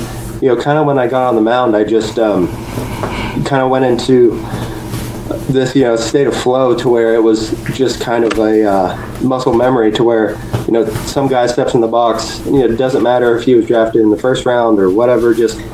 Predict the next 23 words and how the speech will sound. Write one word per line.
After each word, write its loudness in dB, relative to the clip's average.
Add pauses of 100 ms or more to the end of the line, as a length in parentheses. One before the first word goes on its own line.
(200)
you 0
know, 0 (340)
do 2
what 0
you 4
need 2
to 4
do 4
to 0
get 0
this 0
guy 0
out, 0
and 0
then 2
just 0 (440)
repeat 0
that, 0 (160)
you 4
know, 2
mindset 0
to 0
where, 2